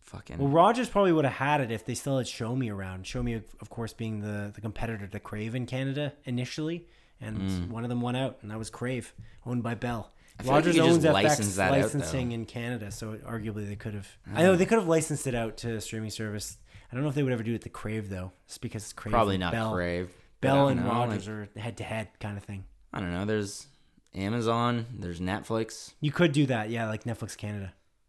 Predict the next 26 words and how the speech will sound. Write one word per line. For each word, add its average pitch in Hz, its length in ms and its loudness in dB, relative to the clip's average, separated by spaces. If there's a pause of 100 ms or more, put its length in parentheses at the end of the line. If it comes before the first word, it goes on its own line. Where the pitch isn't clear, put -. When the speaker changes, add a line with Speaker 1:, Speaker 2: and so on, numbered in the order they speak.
(420)
Speaker 2:
That's 92 140 -6
Speaker 1:
Mm, 87 80 -6
Speaker 2:
true. 95 160 -8 (120)
Speaker 1:
I 117 80 -2
wish. 107 120 4
Speaker 2:
Although 240 160 10
actually, 254 340 4 (180)
Rogers 226 340 6
and 185 140 4
Bell, 165 360 6
this 151 180 -2
is 196 80 -8
the 180 80 0
strangest 139 480 -2
thing 120 160 -4
about 123 240 -2
their 113 100 -4
relationship. 107 640 -6
They 120 80 -2
both 113 420 -4
co-own 120 580 -4
somehow 120 560 -6 (480)
the 123 80 -8
Toronto 120 340 -4
Maple 101 260 -6
Leafs. 147 280 -8